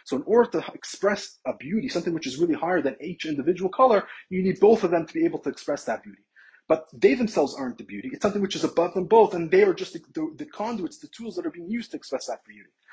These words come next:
So when chesed is on its own, it's just chesed. When gvura is on its own, it's just gvura. But when it's tiferes, that means it's connected to something which is higher, and therefore they're being utilized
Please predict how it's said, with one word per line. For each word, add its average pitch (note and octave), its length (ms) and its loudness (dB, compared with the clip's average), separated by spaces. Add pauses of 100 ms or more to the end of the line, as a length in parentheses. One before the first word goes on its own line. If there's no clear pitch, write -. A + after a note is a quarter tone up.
(180)
So - 100 0
when - 120 2
chesed A#3 420 4 (460)
is C3 120 -2
on D3+ 200 2
its - 160 -6
own, E3+ 160 4
it's C3 140 -4
just - 260 2
chesed. A2+ 340 -8 (280)
When C3 160 -2
gvura G3+ 340 0
is - 40 -14
on D3+ 180 0
its - 120 -12
own, D3 180 -4
it's G#2+ 120 -10
just B2+ 260 -2
gvura. G#2 360 -10 (280)
But D3 100 4
when F3 220 2
it's F#3+ 180 -2
tiferes, A3+ 580 -4
that F3 140 -6
means G#3+ 220 -4
it's - 180 -20
connected G3 520 -8
to F3 60 -6
something F3+ 280 -6
which E3+ 140 -6
is D#3+ 100 -8
higher, A3 300 -4
and A2+ 100 -12
therefore G3+ 340 0
they're D#3+ 160 4
being F3 280 -6
utilized E3 600 -2